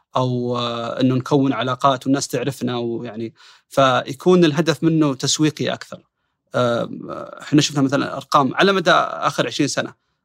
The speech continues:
أرقام قياسية لرعايات زي أذربيجان. أذربيجان يوم جاهم الغاز و-، وصار عندهم دخل في الألفينات، وكانوا يبغون يعني يسوقون نفسهم، آه، عطوا واحدة من، آه، الأندية الإسبانية رقم فلكي لل-، للرعاية،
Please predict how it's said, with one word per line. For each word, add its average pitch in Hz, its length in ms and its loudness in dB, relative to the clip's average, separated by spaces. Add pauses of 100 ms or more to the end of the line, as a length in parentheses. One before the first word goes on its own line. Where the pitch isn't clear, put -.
أرقام 147 380 2
قياسية 139 600 0
لرعايات 117 1300 -2 (400)
زي 127 240 0
أذربيجان. 139 800 -2 (380)
أذربيجان 131 400 0
يوم 127 80 -2
جاهم 127 260 0
الغاز 123 540 0
و-، 113 360 -12 (280)
وصار - 240 0
عندهم 120 300 -2
دخل 120 280 -2
في - 80 -12
الألفينات، 120 560 -4 (340)
وكانوا 135 220 0
يبغون 131 360 2
يعني 120 160 -2
يسوقون 127 440 -2
نفسهم، 135 520 -2 (200)
آه، - 520 -12
عطوا 160 280 0
واحدة 165 240 0
من، 135 220 4
آه، 131 280 -4
الأندية 139 220 -2
الإسبانية 135 560 0
رقم 120 300 -6
فلكي 143 400 -2
لل-، 110 260 -10
للرعاية، 127 720 -2